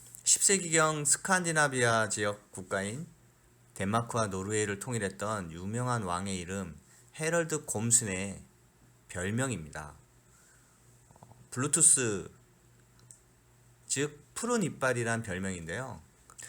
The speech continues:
전투 중에 치아를 다쳐 파란색 의치를 해넣어서 그런 별명이 붙었다는 말도 있고요. 블루베리를 워낙 좋아해서 항상 치아가 파랗게 물들어 있다고 해서, 어, 붙여진 별명이라고도 합니다.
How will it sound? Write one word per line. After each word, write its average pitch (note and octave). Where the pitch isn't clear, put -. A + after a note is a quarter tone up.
전투 C#3+
중에 D#3+
치아를 E3+
다쳐 B2
파란색 F#3+
의치를 B2
해넣어서 C#3
그런 G#2+
별명이 G#2
붙었다는 A#2
말도 E2+
있고요. G#2
블루베리를 C#3+
워낙 A#2
좋아해서 F#2+
항상 D3
치아가 E3+
파랗게 F#3+
물들어 G#2+
있다고 F#2
해서, B2+
어, E2
붙여진 C3
별명이라고도 F#2+
합니다. F#2+